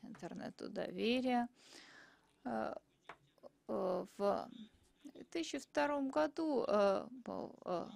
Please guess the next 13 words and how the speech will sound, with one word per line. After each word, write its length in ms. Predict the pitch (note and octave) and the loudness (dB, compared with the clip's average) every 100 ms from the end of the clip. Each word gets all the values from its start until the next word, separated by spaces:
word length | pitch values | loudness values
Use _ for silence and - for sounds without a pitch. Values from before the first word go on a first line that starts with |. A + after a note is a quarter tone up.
| - _ - - _ _ _ _ _ _ _ - - | -16 _ -18 -18 _ _ _ _ _ _ _ -8 -2
э, 420 | G3+ G3 F#3 G3 | 0 0 0 -4
создан, 840 | - - G3+ F#3+ F#3 G3 F#3+ F#3 | -8 -4 -2 -2 -2 -2 -2 -4
э, 220 | - F#3 | -2 0
в-, 180 | F#3+ G3 | 4 8
в-, 160 | A3 G#3 | 10 10
прошла 320 | A3+ - A3+ | 8 6 4
Всемирная 420 | - G#3 G#3 G#3 | 4 -2 0 0
встреча 360 | - E4+ - G#3+ | 0 -2 -2 -4
по 120 | G#3 | -4
вопросам 500 | G3+ F#3+ F3+ F#3 F3+ | -2 0 0 -2 -8
информационного 580 | - - F3 F#3+ F#3+ - | -10 -10 -8 -6 -6 -8
общества. 680 | A#3 - - G3+ - G#3 G#3+ - - - - - - - - - _ - | -12 -8 -6 -8 -6 -6 -6 -12 -20 -20 -20 -20 -20 -20 -20 -20 _ -8
Э, 320 | - - G#2 | -4 -2 -4